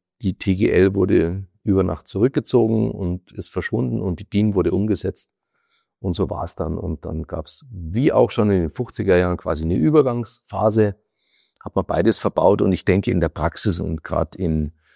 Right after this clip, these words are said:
Mittelstand, Handwerk hat sich da überhaupt nichts getan, was man hätte beachten müssen. Übrigens vielleicht noch eine Ergänzung, ganz interessant. Diese T G Ls und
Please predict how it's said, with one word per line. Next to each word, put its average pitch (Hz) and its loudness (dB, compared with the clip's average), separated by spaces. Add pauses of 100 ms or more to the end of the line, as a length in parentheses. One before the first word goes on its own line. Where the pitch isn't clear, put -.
(160)
Mittelstand, 95 0
Handwerk 87 0
hat 80 -8
sich - -14
da 85 -6
überhaupt 78 -10
nichts - -10 (360)
getan, 80 -4
was - -4
man 82 -4
hätte 78 -4
beachten - -8
müssen. - -12 (640)
Übrigens 147 0
vielleicht 123 0
noch 135 0
eine 117 0
Ergänzung, 143 2
ganz 117 0
interessant. 113 -4 (1080)
Diese 104 0
T 104 -2
G 107 -4
Ls 127 0
und - -4